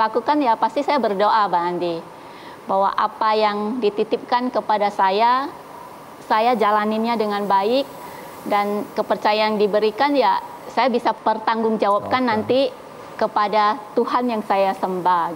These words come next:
Speaker 1: gitu, bahwa tugas saya sebagai ibu selesai gitu loh.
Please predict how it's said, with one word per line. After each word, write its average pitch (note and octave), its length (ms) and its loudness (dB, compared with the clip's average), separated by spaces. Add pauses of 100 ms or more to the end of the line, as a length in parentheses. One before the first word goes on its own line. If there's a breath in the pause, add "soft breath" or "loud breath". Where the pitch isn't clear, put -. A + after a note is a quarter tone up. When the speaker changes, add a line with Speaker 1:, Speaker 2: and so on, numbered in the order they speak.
Speaker 1:
gitu, E3 240 -2 (320 loud breath)
bahwa G3 320 2
tugas G#3+ 240 2
saya A#3+ 320 4
sebagai G3 400 0
ibu A3+ 320 0 (720)
selesai A3 640 2
gitu F#3 260 -2
loh. F3 300 0